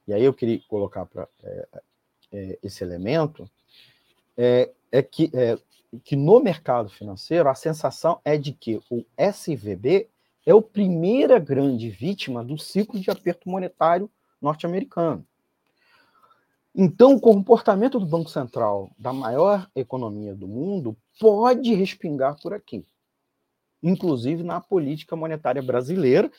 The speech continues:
que vocês sabem que desde janeiro tem esse bate-boca na mídia e na classe política, e mesmo não só no mercado financeiro, mas nos meios de discussão econômica,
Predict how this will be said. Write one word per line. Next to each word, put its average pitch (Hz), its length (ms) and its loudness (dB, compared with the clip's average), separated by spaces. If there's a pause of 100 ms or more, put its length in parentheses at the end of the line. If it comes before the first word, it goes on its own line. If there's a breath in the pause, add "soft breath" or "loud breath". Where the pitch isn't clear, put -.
(320 soft breath)
que 104 100 -14
vocês 117 340 -4
sabem 110 260 -6
que 107 160 -14
desde 117 380 -4
janeiro 107 500 -2
tem 107 200 -14
esse 101 280 -14 (400)
bate-boca 101 960 -4 (440)
na 98 160 -12
mídia 101 720 -6
e 90 60 -14
na 107 120 -10
classe - 560 -10 (100)
política, 117 720 -6
e 98 140 -6
mesmo 131 480 0 (480 soft breath)
não 123 240 0
só 139 180 2
no 120 60 -4
mercado 110 320 -4
financeiro, 95 480 -14
mas 95 160 -12
nos 113 240 -8
meios 113 640 -2 (500)
de 110 120 -14
discussão 135 720 -4
econômica, 135 760 -4